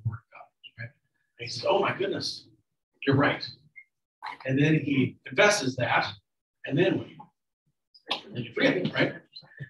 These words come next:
Now, it, it can get messier than that, of course. Um, yeah, it's a malevolent use of this authority.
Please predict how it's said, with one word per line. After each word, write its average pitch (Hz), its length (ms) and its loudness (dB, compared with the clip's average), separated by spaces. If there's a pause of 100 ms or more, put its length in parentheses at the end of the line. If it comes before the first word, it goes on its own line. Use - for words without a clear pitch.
(100)
Now, 185 320 6
it, 175 140 4
it 175 300 0
can 160 80 4
get 165 200 0
messier 151 340 2
than 131 140 -2
that, - 160 -6
of - 140 -16
course. - 400 -6 (120)
Um, 117 280 -6 (220)
yeah, - 240 4 (380)
it's - 140 -2
a 143 60 2
malevolent 160 540 6
use 175 260 8
of 156 100 2
this 156 220 4
authority. 139 560 4